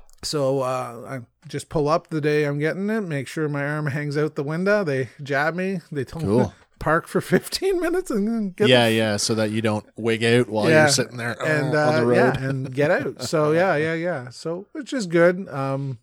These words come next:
Speaker 1: both my parents have now been stuck, so that's
Speaker 2: Well,
Speaker 1: good.
Speaker 2: they're, they're age appropriate. How do they feel?
Speaker 1: My
Speaker 2: They must feel pretty good
Speaker 1: Yeah,
Speaker 2: about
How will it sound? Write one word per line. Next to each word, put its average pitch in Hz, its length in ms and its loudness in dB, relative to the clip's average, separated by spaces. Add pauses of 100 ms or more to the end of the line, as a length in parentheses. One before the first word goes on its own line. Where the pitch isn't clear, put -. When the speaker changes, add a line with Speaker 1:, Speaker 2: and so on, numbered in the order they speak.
Speaker 1:
both 175 200 2
my 160 140 -4
parents 160 400 -4
have 151 140 -8
now 151 280 -4
been 147 460 -2 (480)
stuck, - 540 -4
so 151 220 -4
that's 147 320 -4
Speaker 2:
Well, 226 80 0
Speaker 1:
good. 151 260 4
Speaker 2:
they're, 156 80 -2
they're 208 240 -6
age 113 220 -4
appropriate. 101 480 -8
How 180 100 0
do 180 60 0
they 175 140 0
feel? 185 120 -2
Speaker 1:
My 190 60 2
Speaker 2:
They 143 100 0
must 156 200 -2
feel 98 120 -8
pretty 90 220 -14
good 92 120 -12
Speaker 1:
Yeah, 247 100 4
Speaker 2:
about 403 80 0